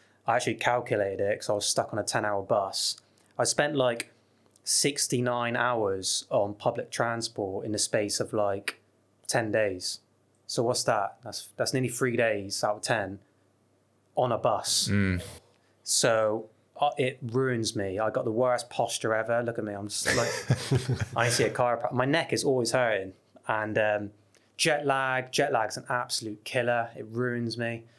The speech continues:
Speaker 1: Um, diet, like, I'm fat. <laughs> So I've, I've grown up this, like, barbell healthy lifestyle, like we discussed.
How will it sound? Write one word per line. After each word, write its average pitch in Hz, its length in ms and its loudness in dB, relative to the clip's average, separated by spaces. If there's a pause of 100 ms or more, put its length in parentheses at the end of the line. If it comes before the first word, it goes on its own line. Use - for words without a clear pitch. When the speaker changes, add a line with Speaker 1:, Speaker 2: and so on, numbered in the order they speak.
(520)
Speaker 1:
Um, 101 560 2
diet, 117 600 2 (120)
like, 98 420 -4
I'm 95 260 -6
fat. - 440 -4 (300)
<laughs> 165 500 4 (460)
So 107 400 2
I've, 143 240 2
I've 151 240 0
grown 151 240 2
up 135 160 0
this, 127 200 0
like, 123 240 0 (120)
barbell 117 720 2
healthy 120 320 2
lifestyle, 113 520 2
like 107 120 0
we 104 80 -6
discussed. 104 680 0